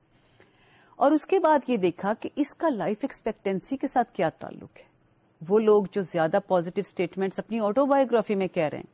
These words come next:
اور وہ بھی انکانشیسلی ہے because they didn't know کہ کوئی ایسی ریسرچ بھی کنڈکٹ کرے گا۔ تو what did it show? A strong inverse association was found between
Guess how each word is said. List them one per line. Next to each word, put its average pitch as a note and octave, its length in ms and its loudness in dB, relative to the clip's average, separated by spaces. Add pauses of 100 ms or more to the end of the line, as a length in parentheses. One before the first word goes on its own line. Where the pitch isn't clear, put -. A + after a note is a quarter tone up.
(260)
اور C4+ 160 0
وہ D4+ 100 2
بھی G#4+ 200 2
انکانشیسلی G3+ 800 -2
ہے F3+ 100 0
because A3 440 0 (460)
they C4+ 200 4
didn't C#4+ 260 2
know A3 120 0
کہ E4+ 80 4
کوئی C4 200 4
ایسی G#3 220 0
ریسرچ A#3+ 400 2
بھی B3 80 -4
کنڈکٹ A3 400 -4
کرے E3+ 280 -2
گا۔ E3+ 100 -14 (580)
تو A#3 100 -2
what A3+ 120 4
did E4+ 240 2
it - 220 -6
show? F3 120 0 (760)
A - 40 0
strong C#4 580 2 (140)
inverse C4+ 760 2
association G#3 800 -4
was F#3+ 300 -2
found F3+ 320 0
between F3 320 -2